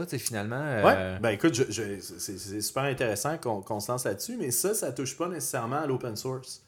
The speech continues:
Speaker 1: Ok.
Speaker 2: Fait que, tu sais, peut-être juste pour, pour, pour finir deux, trois points sur, sur
Speaker 1: Ouais.
Speaker 2: l'open source avant de parler de la Montreal Data License, c'est que l'open source, ce qui est intéressant, c'est que ça permet de bénéficier des connaissances de tout le monde à travers le monde,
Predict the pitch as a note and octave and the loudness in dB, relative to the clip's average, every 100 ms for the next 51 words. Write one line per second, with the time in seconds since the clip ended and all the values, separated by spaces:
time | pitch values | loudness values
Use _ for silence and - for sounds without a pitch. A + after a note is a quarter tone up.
0 | - - - - E3 G#3+ - - G#2+ F3 | -20 -20 -16 -2 -2 -2 -4 -2 2 2
1 | G3 - A#2 C3 D#3 C3+ F#3 - C#3+ G#2+ | 2 -2 0 2 4 4 2 2 0 0
2 | A#2+ G#2+ - A2 - A#2 C3 D3 A#2 - | -2 -2 -2 -2 0 2 2 2 0 2
3 | G#2+ F#2+ D3 D#3 A2 G#2 G#2+ G2+ C#3 G#2+ | 0 0 -2 -2 -2 -4 0 2 4 2
4 | - E3+ D3 A2 B2 B2+ G#2 A2+ C#3 A2 | -2 -4 -2 -4 -2 -2 0 -2 -2 -2
5 | G2+ G#2 - A#2+ C3+ G#2+ A2 G#2+ G2 - | -4 -6 -2 -2 0 -2 0 -2 -2 -2
6 | E3+ F#3+ - - - - - B2 A#2+ C#3+ | -2 -4 -8 -16 -20 -16 -4 2 4 4
7 | D3 C3 E3+ F3 C3 A2+ A2 G#2 G2+ C3 | 2 0 0 -2 -4 -2 -2 -2 -2 -2
8 | D3 D3 G#2 A#2+ A#2 G#2 G#2+ G2+ C3 C3+ | -2 -4 -4 -4 -2 -2 -2 0 0 2
9 | G2+ G#2 G#2+ - - C#3 B2+ A2+ G2+ F#2+ | 2 0 -2 -4 -4 -4 -4 -4 -4 -4
10 | A#2 A#2+ G2 A#2 G#2+ G#2+ G2+ G2+ F#2+ F2+ | -4 -4 -4 -4 -2 -2 -4 -4 -4 -4
11 | F#2 | -6